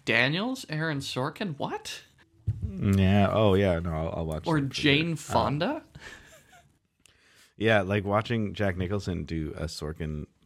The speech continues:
Speaker 2: bit, not, not the, the courtroom final monologue, which, which I think is the reason that movie was nominated, right?
Speaker 1: It has to be,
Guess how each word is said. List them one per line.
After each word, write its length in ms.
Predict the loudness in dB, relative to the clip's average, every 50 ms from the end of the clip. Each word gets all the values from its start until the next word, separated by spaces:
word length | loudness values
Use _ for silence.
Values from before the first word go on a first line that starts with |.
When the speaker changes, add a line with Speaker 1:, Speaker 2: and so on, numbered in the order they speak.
| -14 -12 -8 -4
Speaker 2:
bit, 340 | -4 -4 -4 -4 -8 -10 -6
not, 300 | -4 0 0 0 0 0
not 300 | 0 0 0 0 -2 0
the, 300 | 0 2 2 2 2 0
the 100 | -4 -8
courtroom 640 | -8 -4 -4 -4 -2 -2 -4 -4 -4 -6 -8 -10 -12 -16
final 540 | -10 -6 -4 -4 -4 -4 -6 -8 -10 -12 -16 _ _ _ _ _ _ -8
monologue, 460 | -6 -6 -4 -6 -6 -8 -10 -12 -12 -14 _ -6
which, 360 | -6 -6 -6 -6 -12 -20 -20 _ _ -20 -20 -20 -20 -20 -20 -20 -20 _ _ _ _ _ _ 0
which 260 | 4 4 6 6 4
I 100 | 2 2
think 220 | 4 4 4 6
is 140 | 4 4 6
the 100 | 6 6
reason 240 | 6 4 2 2 0
that 100 | -2 0
movie 220 | 0 0 0 0 -2
was 140 | -2 -2
nominated, 520 | -4 -4 -4 -4 -6 -6 -8 -8 -10 -12 -14 _ _ _ _ _ _ _
right? 200 | -6 -6 -6 -6 -8 -10 -8
Speaker 1:
It 120 | -6 -4 -4
has 200 | -4 -6 -8 -10
to 60 | -12
be, 100 | -12 -12